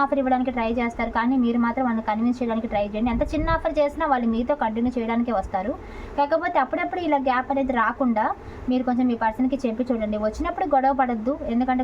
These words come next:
గొడవలు జరిగే అవకాశాలు ఉన్నాయి. So గొడవ పడద్దు. అంటే మీ పర్సన్ మీకు మనీ హెల్ప్ చేయొచ్చు వచ్చి, లేదా మీరే హెల్ప్ చేయొచ్చు మనీ, అది కూడా పాసిబుల్. So ఈ రిలేషన్లో రొమాన్స్ రాబోతుంది, మళ్ళీ మీ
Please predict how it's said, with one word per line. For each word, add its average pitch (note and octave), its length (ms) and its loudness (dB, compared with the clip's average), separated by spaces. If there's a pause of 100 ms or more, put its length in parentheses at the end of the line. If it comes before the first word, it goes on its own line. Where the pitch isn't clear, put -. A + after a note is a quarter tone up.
గొడవలు A#3 280 0
జరిగే A#3 200 0
అవకాశాలు A3 440 -2
ఉన్నాయి. B3 180 0
So A#3 60 -4 (100)
గొడవ G#3+ 240 2
పడద్దు. G#3 260 -2 (380)
అంటే C#4 220 2
మీ D#4 40 2 (140)
పర్సన్ C#4+ 300 2
మీకు C4+ 200 -2
మనీ A3+ 220 2
హెల్ప్ C4 240 -2
చేయొచ్చు B3+ 340 0
వచ్చి, A#3 160 -2 (100)
లేదా A#3+ 160 0 (100)
మీరే A#3+ 200 2
హెల్ప్ A3+ 180 -4
చేయొచ్చు A3 300 -4
మనీ, G#3 160 0 (140)
అది G#3+ 160 -2
కూడా B3+ 120 2 (180)
పాసిబుల్. G#3 380 0 (540)
So C4 60 2 (100)
ఈ - 100 4
రిలేషన్లో C#4+ 460 2
రొమాన్స్ C4+ 400 2
రాబోతుంది, A#3+ 560 0
మళ్ళీ A3+ 240 0
మీ A3+ 60 0